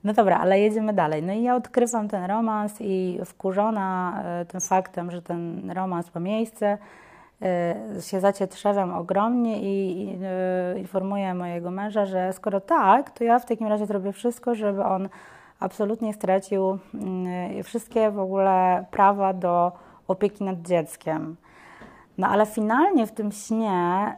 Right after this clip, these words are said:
e, wychodzi tak, że to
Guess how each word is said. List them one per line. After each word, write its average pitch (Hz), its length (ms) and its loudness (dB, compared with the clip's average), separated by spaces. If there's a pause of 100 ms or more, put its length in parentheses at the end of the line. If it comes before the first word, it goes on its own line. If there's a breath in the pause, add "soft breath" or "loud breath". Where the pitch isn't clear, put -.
e, 180 640 0 (500)
wychodzi 214 500 0
tak, 180 680 4 (720 soft breath)
że 185 200 -4
to 208 120 -2